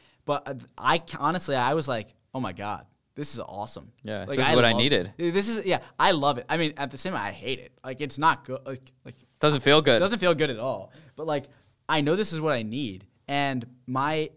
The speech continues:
Speaker 1: and I, I know that because my basketball coach in high school was exactly like that.
Speaker 2: Hmm.
Speaker 1: This six seven Albanian, you know, like, scary guy, honestly.
Speaker 2: <laughs>
Speaker 1: Uh, and he would, like,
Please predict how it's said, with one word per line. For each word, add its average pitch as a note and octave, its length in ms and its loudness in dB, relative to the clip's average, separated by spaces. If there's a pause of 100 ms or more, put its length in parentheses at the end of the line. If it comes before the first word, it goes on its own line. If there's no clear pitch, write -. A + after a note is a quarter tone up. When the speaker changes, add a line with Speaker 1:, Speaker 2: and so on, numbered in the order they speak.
Speaker 1:
and C3+ 140 -8
I, B2+ 160 -6
I C3 100 -8
know C#3 120 -2
that C#3+ 240 0
because B2 280 -8 (320)
my B2+ 200 -6
basketball C3+ 380 -2
coach A2+ 300 -12 (280)
in A2+ 200 -12
high G#2+ 200 -10
school A#2 180 -12
was G#2 160 -14
exactly G2+ 400 -16
like - 120 -20
that. - 140 -20 (280)
Speaker 2:
Hmm. F#2+ 140 -10
Speaker 1:
This C3 180 -6
six - 320 -6
seven B2+ 580 -4
Albanian, A2+ 720 -6 (400)
you B2 160 -8
know, F#2+ 340 -14 (460)
like, G#2 200 -12 (140)
scary C#3+ 420 -4
guy, F#2+ 260 -8 (300)
honestly. G#2+ 600 -10
Speaker 2:
<laughs> G2 40 -16 (380)
Speaker 1:
Uh, A#2 280 -2
and A2+ 140 -10
he F3+ 240 -8
would, C#3 240 -2
like, G2+ 400 -12